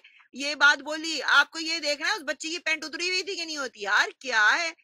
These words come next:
तुम्हारी, सॉरी, जो से छोटी बहन या बच्ची के साथ ऐसा हो जाए तो तू ये पूछेगा कि उसकी पैंट उतरी हुई थी कि नहीं उतरी हुई थी?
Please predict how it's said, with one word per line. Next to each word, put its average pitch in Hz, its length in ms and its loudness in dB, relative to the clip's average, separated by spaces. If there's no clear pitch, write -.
तुम्हारी, 269 460 0
सॉरी, 277 320 -6
जो 269 320 -14
से 247 300 -8
छोटी 285 300 -10
बहन 190 420 -10
या 302 100 -6
बच्ची 226 320 -10
के 277 100 -10
साथ 269 280 2
ऐसा 247 240 -4
हो 247 260 -2
जाए 269 240 -4
तो 269 120 -8
तू 277 140 -12
ये 277 140 -6
पूछेगा 415 520 -2
कि - 400 -12
उसकी 285 160 -10
पैंट 311 280 -4
उतरी 339 200 -10
हुई 440 120 0
थी 494 140 -4
कि 494 80 -8
नहीं 508 100 -8
उतरी 508 220 -4
हुई 508 140 0
थी? 311 180 -10